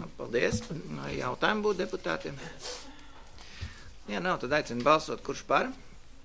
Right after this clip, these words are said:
Paldies, pret, atturās, nav. Nākšais darba kārtības jautājums ir par dzīvokļu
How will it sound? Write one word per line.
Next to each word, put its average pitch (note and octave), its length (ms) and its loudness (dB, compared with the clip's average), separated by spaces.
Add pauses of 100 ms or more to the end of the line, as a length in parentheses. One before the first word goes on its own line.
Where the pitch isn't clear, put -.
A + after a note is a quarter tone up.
(300)
Paldies, E3+ 400 -4
pret, - 320 -6
atturās, B2+ 400 -4
nav. C3 220 6 (880)
Nākšais D#3 640 4 (100)
darba E3 240 8
kārtības E3+ 640 4 (260)
jautājums E3 840 4 (100)
ir F3+ 240 4
par C#3+ 300 2
dzīvokļu D#3+ 560 4